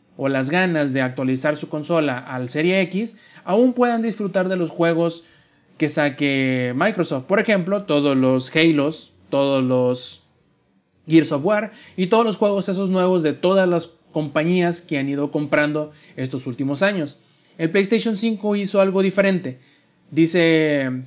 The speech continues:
creo que fue Jim Ryan, el presidente operativo de Sony, que dijo, "Nosotros creemos en, en generaciones y pensamos que todos aquellos que hagan el esfuerzo de comprar un hardware nuevo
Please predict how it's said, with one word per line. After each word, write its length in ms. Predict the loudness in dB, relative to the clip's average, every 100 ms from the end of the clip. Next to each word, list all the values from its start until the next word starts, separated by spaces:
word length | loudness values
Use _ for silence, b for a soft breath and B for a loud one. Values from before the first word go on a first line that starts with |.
| -10
creo 140 | -8 -4
que 100 | -4
fue 160 | -2
Jim 220 | -2 -2 0
Ryan, 360 | 0 0 0
el 140 | -2 -2
presidente 440 | -4 -6 -4 -4
operativo 540 | -4 -4 -2 -2 0
de 100 | -2
Sony, 360 | -2 -2 -2 -6 b b b b
que 80 | 0
dijo, 240 | 2 2 0
"Nosotros 440 | -2 -2 0 0
creemos 460 | 2 2 2 -2 0
en, 280 | 0 -2 -2
en 140 | -4
generaciones 760 | -2 0 0 0 0 -2 -6 b b b b -6
y 120 | -2
pensamos 800 | 0 0 0 0 0 -4 -6 -16 -4
que 120 | 0
todos 280 | 2 2 2
aquellos 380 | 4 4 4
que 100 | 2
hagan 200 | 0 2
el 100 | 0
esfuerzo 380 | 0 0 0 0
de 80 | -6
comprar 340 | -6 -4 -2
un 80 | -2
hardware 400 | -4 -4 -2 -2
nuevo 360 | 0 2 0